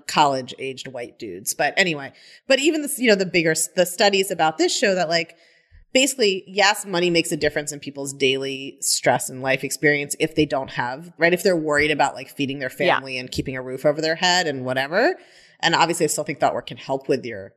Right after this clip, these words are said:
Speaker 1: approach to that
Speaker 2: Yeah.
Speaker 1: and how you feel about it. But even without any thought work, right?
Speaker 2: Yeah.
Speaker 1: Money makes a difference at that point. And then once you get above that point,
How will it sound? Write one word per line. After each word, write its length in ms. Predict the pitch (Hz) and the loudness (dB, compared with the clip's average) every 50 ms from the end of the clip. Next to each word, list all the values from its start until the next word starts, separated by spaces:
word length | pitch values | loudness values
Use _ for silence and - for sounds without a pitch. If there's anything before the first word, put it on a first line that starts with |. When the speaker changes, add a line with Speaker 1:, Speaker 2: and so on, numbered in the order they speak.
| _ _ | _ _
Speaker 1:
approach 420 | - 131 - - 151 139 139 - - | -20 -20 -6 -2 -2 -2 -2 -2 -4
to 80 | - 214 | -2 2
that 180 | 214 220 226 | 4 4 6
Speaker 2:
Yeah. 80 | 180 170 | 6 4
Speaker 1:
and 80 | 147 - | 4 2
how 60 | 139 | -2
you 80 | 135 139 | -8 -6
feel 160 | - 196 202 | -4 -2 0
about 180 | 208 240 254 285 | 2 2 2 2
it. 80 | 302 | 0
But 140 | 311 - - | -2 -2 -2
even 180 | 262 285 320 302 | 0 0 2 2
without 400 | 269 247 - - 196 214 208 - | 0 0 0 2 2 2 2 2
any 160 | 190 175 170 | 0 -2 -2
thought 260 | - 170 160 156 - | 0 2 2 2 0
work, 280 | - - - _ - - | -4 -12 -16 _ -20 -12
right? 320 | - 165 160 160 165 170 - - _ _ _ _ _ _ _ _ | -4 0 2 2 2 2 0 -6 _ _ _ _ _ _ _ _
Speaker 2:
Yeah. 180 | 160 170 170 | 0 4 4
Speaker 1:
Money 200 | 170 175 180 180 | 4 6 4 2
makes 260 | 180 180 180 175 - | 0 0 -2 0 0
a 40 | 202 | 0
difference 400 | 185 147 165 156 - 165 156 - | 2 2 0 0 0 -2 -2 -2
at 120 | 147 131 - | -6 -4 0
that 220 | - 143 156 - | 2 2 2 2
point. 380 | - 262 269 302 339 381 392 - - | 0 -2 0 2 2 2 0 0 -4
And 120 | 170 180 175 | -4 -2 -2
then 180 | 160 151 151 | -2 -4 -2
once 240 | 139 151 165 170 - | -2 0 0 0 -2
you 80 | 180 175 | 0 0
get 140 | - 160 | 2 2
above 240 | 151 147 147 143 135 | 2 0 0 -2 -2
that 220 | 143 147 - 269 - | -2 -2 -2 -2 -2
point, 340 | - 330 359 381 403 392 | -2 -2 2 2 2 0